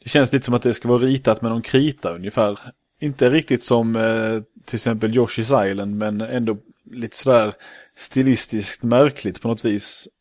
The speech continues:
Och det som irriterar mig mest är att Kirby inte går lika snabbt som han gör i de andra spelen. Eh, <laughs> det känns som jag bara, åh, vad är springknappen? Vad fan, Kirby, rör på dig nu.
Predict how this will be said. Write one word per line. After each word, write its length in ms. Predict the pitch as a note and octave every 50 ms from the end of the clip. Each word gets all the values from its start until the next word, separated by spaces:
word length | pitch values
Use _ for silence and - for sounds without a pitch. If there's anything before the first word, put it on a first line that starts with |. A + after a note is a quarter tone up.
| _ _ _ _ - - _ _ _ -
Och 180 | A#2+ A2+ _ - - - - - - - - - - _ _ _ -
det 100 | C3 B2
som 120 | - C3+
irriterar 300 | C#3 C#3+ C3 - D#3 C#3+
mig 120 | C3+ C3 C#3
mest 320 | E3 E3+ B2 G#2 - -
är 60 | F3
att 200 | D3 - - -
Kirby 480 | - - F3 B2+ A2+ A2 G#2 G#2+ A2 A2+
inte 260 | B2+ C#3 C#3 - C3+
går 440 | A#2 C3 E3+ C#3+ G#2+ G2 G2+ G2+ G#2
lika 340 | A2+ C3+ D3+ D3+ - - -
snabbt 400 | - - C3 G#2+ G2+ - - -
som 140 | - G#2
han 100 | G#2+ A#2
gör 220 | B2 A#2+ A2 G#2 G#2+
i 60 | G#2+
de 120 | A2 A2+
andra 240 | A#2+ A#2 A2 G#2 G2+
spelen. 400 | - - - A#2 G#2 F#2+ G2 G2+
Eh, 560 | G#2 A#2 A#2 A#2+ G#2+ G#2+ G#2 G#2 G2+ G2+ G2+ G2+ G2+ - - - - - - - - - - - - - - F3 - - - D#3+ - -
<laughs> 60 | - F3+
det 40 | C3
känns 220 | - G3 F#3+ D3+
som 80 | C#3 E3+
jag 100 | F3+ F3
bara, 180 | F#3 F#3+ F#3+ - - -
åh, 420 | - E3+ D#3+ D#3+ D3+ D3+ C#3+ C3+ C3+
vad 100 | D#3 D#3+
är 40 | D3
springknappen? 920 | - - - E3 F3+ F#3 G3 F3+ - - A2 G2+ - - - F#2+ F#2+ A2 A2 _ _ _ -
Vad 100 | B2 -
fan, 340 | - - F3+ F3+ C#3+ A2 G#2
Kirby, 380 | - - G#2+ G#2+ F#2+ G2 G#2+
rör 220 | B2 C3+ C#3+ A#2 G#2+
på 220 | - - B2+ A#2
dig 100 | G#2+ G#2+
nu. 160 | G#2+ G#2 G2+